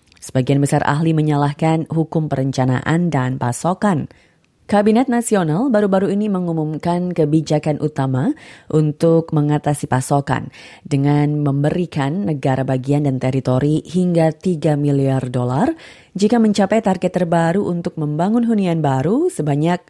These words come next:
satu koma dua juta rumah selama lima tahun ke depan. Brandon Coates mengatakan, ini adalah awal yang baik.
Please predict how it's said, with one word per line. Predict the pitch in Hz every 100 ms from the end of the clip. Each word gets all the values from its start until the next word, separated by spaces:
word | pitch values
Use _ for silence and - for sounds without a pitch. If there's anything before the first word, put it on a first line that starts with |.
| -
satu | 226 220 220
koma | - 160 156
dua | 143 147 147
juta | 135 139 - 139 147 -
rumah | 139 143 190 190 117 - - - _
selama | - 131 127 135 151 160 - _ 135
lima | 139 143
tahun | - - 143 135
ke | 127 139
depan. | 156 120 - _ _ _ _ -
Brandon | 107 139 151 233
Coates | 214 202 - 202
mengatakan, | 185 180 190 208 302 403 - - _ -
ini | 196 208
adalah | 156 151 139 -
awal | 131 131 127
yang | 127 127
baik. | 127 135 160 - -